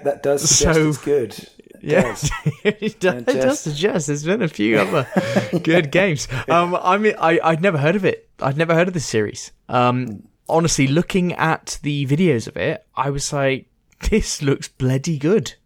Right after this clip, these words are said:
Speaker 1: Yeah, well, I mean, Superpower two. So these are T H Q Nordic, by the way.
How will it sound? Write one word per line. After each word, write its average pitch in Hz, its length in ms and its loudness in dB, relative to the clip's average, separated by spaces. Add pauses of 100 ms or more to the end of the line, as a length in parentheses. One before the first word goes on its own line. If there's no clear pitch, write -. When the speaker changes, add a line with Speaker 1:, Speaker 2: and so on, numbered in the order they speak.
(160)
Speaker 1:
Yeah, 139 260 0
well, 165 180 2
I 180 40 0
mean, 180 260 -2
Superpower 202 640 -2
two. 147 240 -2
So - 140 -4
these 160 180 -2
are 156 40 -4
T 156 260 -4
H 127 200 -6
Q 123 260 -6
Nordic, 110 680 -8
by 107 160 -10
the 101 100 -12
way. - 220 -16